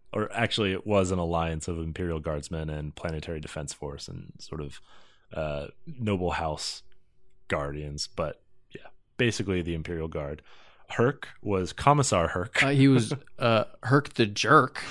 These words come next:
Speaker 1: Yeah.
Speaker 2: Okay, treason.
Speaker 1: <laughs> Uh, and the party actually did salvage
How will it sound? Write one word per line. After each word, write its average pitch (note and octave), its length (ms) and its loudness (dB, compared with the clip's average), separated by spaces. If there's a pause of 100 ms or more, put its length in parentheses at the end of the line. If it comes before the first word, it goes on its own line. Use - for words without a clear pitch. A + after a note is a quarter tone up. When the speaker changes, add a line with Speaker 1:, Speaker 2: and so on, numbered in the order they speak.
(220)
Speaker 1:
Yeah. A2 220 6
Speaker 2:
Okay, B2+ 280 8
treason. B2 840 2
Speaker 1:
<laughs> - 40 -20 (680)
Uh, F#2+ 420 4 (500)
and A2+ 240 4
the A2 80 2
party D3+ 500 4 (100)
actually B2+ 380 4
did A2 320 6
salvage F#2 720 0